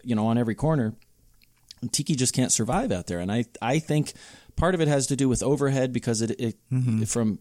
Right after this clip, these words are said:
Speaker 1: a bar owner's perspective, it can be an expensive endeavor.
Speaker 2: Expensive, yeah.
Speaker 1: Um, you know, just the decor and the artifacts and get, getting mugs designed and specialty glassware.
Speaker 2: And even the real
Speaker 1: And the
Speaker 2: estate in New York,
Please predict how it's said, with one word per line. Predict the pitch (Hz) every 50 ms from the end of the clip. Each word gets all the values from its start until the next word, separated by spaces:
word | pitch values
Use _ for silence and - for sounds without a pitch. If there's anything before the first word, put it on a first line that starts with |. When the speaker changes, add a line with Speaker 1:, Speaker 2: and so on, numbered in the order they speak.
| - 117
Speaker 1:
a | 107 110
bar | 107 123 131 143 143 139 120
owner's | 120 117 113 110 107 -
perspective, | - 107 101 - - 101 95 - - 98
it | 110 107 - - -
can | - - 117 117 117
be | 110 110 107
an | 101 98 98
expensive | 95 - - - - 104 107 107 - 123 110
endeavor. | 117 113 110 117 113 113 107
Speaker 2:
Expensive, | 101 - 101 92 92 101
yeah. | 117 110 101 98 95 -
Speaker 1:
Um, | - 104 101 98 98 101
you | 107 107
know, | 104 101
just | 113 117 -
the | 120
decor | 98 120 117 - - 117 113 110 113 113 110
and | 104 98
the | 95
artifacts | 95 101 113 110 101 - 104 101 101 104 98 - -
and | 98 92
get, | 104 101 98 - -
getting | 113 117 110 107 101
mugs | 98 101 104 107 107 104 -
designed | - 104 92 110 101 101 101 101 98
and | 92
specialty | - - 107 - - - - 107
glassware. | - 98 95 95 101 98 - - 180
Speaker 2:
And | 196 208
even | 185 156 135
the | 123 117
real | 113 117 123
Speaker 1:
And | 131
the | 120
Speaker 2:
estate | - - 117 107 98
in | 101 101
New | 98 95
York, | 95 95 98